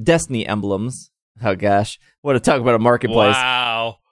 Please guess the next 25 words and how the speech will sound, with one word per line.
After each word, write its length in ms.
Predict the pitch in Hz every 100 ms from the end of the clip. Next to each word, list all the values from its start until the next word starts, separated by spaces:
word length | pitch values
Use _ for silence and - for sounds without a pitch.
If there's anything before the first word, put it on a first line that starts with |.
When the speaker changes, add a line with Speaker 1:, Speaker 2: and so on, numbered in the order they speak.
| _ _ -
Speaker 1:
pax 680 | - 175 147 151 - - -
West 600 | 117 127 127 123 - - -
would 220 | 123 120
always 340 | 127 131 131
have 320 | 135 117 117
an 220 | 104 113 - -
area 500 | 131 135 123 110 110
where 200 | 113 110
you 280 | 110 110 113
could 220 | 147 127
play 520 | - 113 104 104 110 - -
Destiny, 800 | - 110 - - 104 95 104 160 - _ _ _ _ _
and 240 | 120 123 113
you 100 | 120
would 120 | 117
wait 220 | 117 113
in 120 | 120
line 240 | 107 104 107
for, 140 | 120
like, 200 | 104 104
three 420 | - - 107 113
hours 400 | 98 90 98 110
because 300 | 113 104 104
it's 120 | 120
pax. 600 | - 104 85 123 - -